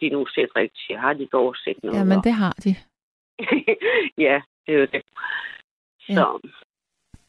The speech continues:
Speaker 1: så nej, altså, der, der kommer tingene i hvert fald lige sådan meget tæt på, må man sige. Øhm, men nej, jeg er ikke bange for at dø. Øh,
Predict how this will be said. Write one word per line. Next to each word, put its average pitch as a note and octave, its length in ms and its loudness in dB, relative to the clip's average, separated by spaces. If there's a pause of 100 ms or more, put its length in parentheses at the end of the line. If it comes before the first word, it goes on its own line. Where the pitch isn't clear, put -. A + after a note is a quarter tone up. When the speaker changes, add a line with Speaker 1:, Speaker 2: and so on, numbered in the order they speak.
(760)
Speaker 1:
så - 180 -4
nej, D3+ 300 0
altså, B2 260 -8
der, E3+ 140 0
der F3+ 160 0
kommer F3+ 260 0
tingene E3+ 380 0
i C#3 40 2
hvert D3 280 4
fald E3+ 140 -2
lige F3+ 260 -4
sådan D3+ 240 0
meget D3+ 340 2
tæt D#3+ 120 -2 (100)
på, - 120 0
må C3+ 140 -4
man C#3+ 100 -6
sige. D#3+ 340 4 (180)
Øhm, C#3 320 0 (340)
men E3 260 2 (280)
nej, C#3+ 240 0
jeg D3 80 2
er - 20 2
ikke D#3+ 140 -4
bange D#3 260 -2
for C#3+ 220 2
at C3 160 0
dø. D#3 140 2 (440)
Øh, B2 200 -6